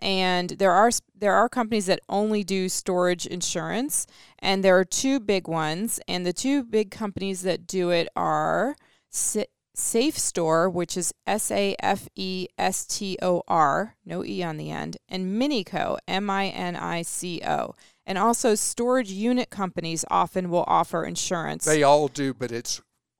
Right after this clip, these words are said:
Speaker 1: But you have to be
Speaker 2: incredibly expensive.
Speaker 1: You have to be really careful, too, that it, that it covers, like, flood and mold,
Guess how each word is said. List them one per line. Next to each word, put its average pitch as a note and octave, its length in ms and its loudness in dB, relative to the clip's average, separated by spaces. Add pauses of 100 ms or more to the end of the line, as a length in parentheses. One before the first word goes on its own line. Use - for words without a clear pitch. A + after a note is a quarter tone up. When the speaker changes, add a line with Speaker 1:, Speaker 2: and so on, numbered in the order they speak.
Speaker 1:
But F#3+ 100 0
you A3 120 4
have G#3 160 6
to - 60 -12
be G3+ 120 2
Speaker 2:
incredibly E3+ 640 2
expensive. - 640 -10
Speaker 1:
You G#3+ 80 -2
have G#3+ 120 2
to A#3 60 -6
be A#3 60 2
really G3+ 240 4
careful, F#3+ 360 -2
too, G#3 180 -2
that F3+ 120 -2
it, - 140 -4 (220)
that F3+ 160 2
it - 160 -6
covers, F3 600 0
like, F3 160 -4
flood F3 440 2
and D#3 180 -4
mold, F3+ 440 0